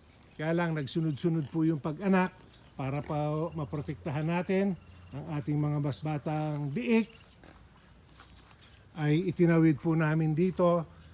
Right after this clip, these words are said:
sa isang area na hindi nagagamit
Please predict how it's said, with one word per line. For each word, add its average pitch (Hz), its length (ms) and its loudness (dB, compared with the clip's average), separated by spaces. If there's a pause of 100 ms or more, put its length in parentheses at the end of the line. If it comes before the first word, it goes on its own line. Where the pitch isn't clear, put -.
(140)
sa - 240 -8 (880)
isang 160 320 -6
area 185 400 2
na 156 100 -2
hindi 147 300 -4
nagagamit 175 720 0